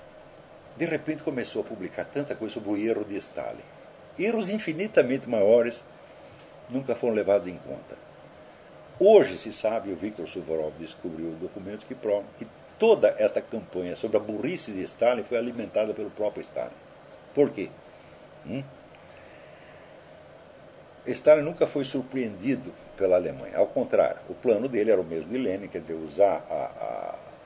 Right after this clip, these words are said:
a, a Alemanha como navio quebra-gelo pra destruir as democracias liberais da Europa.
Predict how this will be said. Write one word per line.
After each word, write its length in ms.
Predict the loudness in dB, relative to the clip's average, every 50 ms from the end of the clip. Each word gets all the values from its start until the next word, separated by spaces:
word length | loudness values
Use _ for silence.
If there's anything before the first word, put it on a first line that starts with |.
| -20 -12 -6
a, 60 | -6
a 20 |
Alemanha 500 | -4 -4 -4 -4 -4 -6 -6 -4 -6 -6 -8 -12 -6 0
como 380 | 2 2 2 2 0 -4 -6 -8 -10 -16 -14
navio 360 | -4 0 0 2 2 0 0
quebra-gelo 580 | 2 2 4 4 4 0 0 -2 -4 -6 -6 -6 -10 -16 -20 -20 -20 -20 -20 -20 -20 -20 -20 -20 -20 -20 -20 -20 -20 -12
pra 120 | -10 -10
destruir 640 | -2 0 2 2 2 0 -2 -4 -2 -2 -4 -4 -4 -6 -6
as 240 | -8 -10 -12 -16 -20 -20 -20 -20 -20 -20 -20 -20 -20 -14 -8
democracias 640 | -6 -4 -4 -4 0 0 0 0 0 -2 -6 -6
liberais 420 | -6 -6 -4 -2 0 0 0 0 0
da 60 | 0
Europa. 320 | 2 4 4 4 2 0